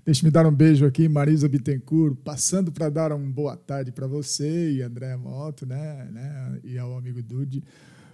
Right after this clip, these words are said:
Prometo assistir depois, agora é impossível, crianças na família. <laughs> Um be-,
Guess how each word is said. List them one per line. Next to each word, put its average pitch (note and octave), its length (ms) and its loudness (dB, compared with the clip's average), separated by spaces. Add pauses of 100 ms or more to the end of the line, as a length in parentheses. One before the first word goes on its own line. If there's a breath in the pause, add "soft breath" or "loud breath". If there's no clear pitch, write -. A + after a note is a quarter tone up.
(100 soft breath)
Prometo E3+ 340 8
assistir F#3 360 4
depois, D#3+ 500 6
agora D3 380 4
é D#3 40 4
impossível, F3 840 4
crianças D3+ 560 6
na D#3+ 120 6
família. F3 540 8
<laughs> B2+ 80 8 (1600 loud breath)
Um C#3+ 120 8
be-, D#3+ 160 4